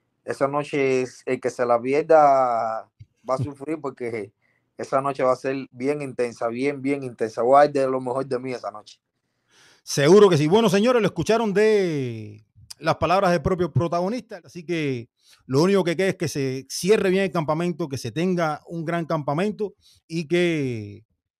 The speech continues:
Speaker 2: eh, se vaya por la victoria, como siempre hacen nuestros cubanos. Nos vemos, Joven, y gracias por estar aquí.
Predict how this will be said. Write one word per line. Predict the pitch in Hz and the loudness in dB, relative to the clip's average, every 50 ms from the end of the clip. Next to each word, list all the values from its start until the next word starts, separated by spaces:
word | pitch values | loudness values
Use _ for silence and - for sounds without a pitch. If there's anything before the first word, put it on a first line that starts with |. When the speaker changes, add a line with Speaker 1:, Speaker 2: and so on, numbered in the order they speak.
| _ _ | _ _
Speaker 2:
eh, | - 139 123 117 | -14 -14 -12 -10
se | - - 160 147 | -6 -4 0 2
vaya | 143 165 175 175 147 | 4 4 4 2 2
por | 156 151 | 0 0
la | 143 139 | 2 0
victoria, | 135 131 113 - 180 190 185 185 180 160 | 0 -2 0 2 2 2 2 2 0 -2
como | - - 139 123 117 | -4 -4 -4 -4 -4
siempre | - - 147 151 135 143 143 | -4 -4 -4 -4 -4 -4 -6
hacen | 135 - 143 131 123 110 101 104 - _ _ _ | -6 -6 -6 -8 -8 -10 -12 -14 -18 _ _ _
nuestros | - 143 170 - - 160 - | -4 -2 -2 0 -2 -2 -2
cubanos. | 147 135 127 117 117 117 | -2 -2 -2 -2 -2 -2
Nos | 123 139 | 0 0
vemos, | 202 208 190 175 | 2 2 2 2
Joven, | 165 185 190 185 | 2 2 0 0
y | 160 | 0
gracias | 160 180 170 180 160 | -2 -2 -2 -2 -4
por | 127 156 | -4 -4
estar | 139 - 180 175 | -2 -2 0 0
aquí. | 170 165 180 247 240 | 0 -2 -2 -6 -10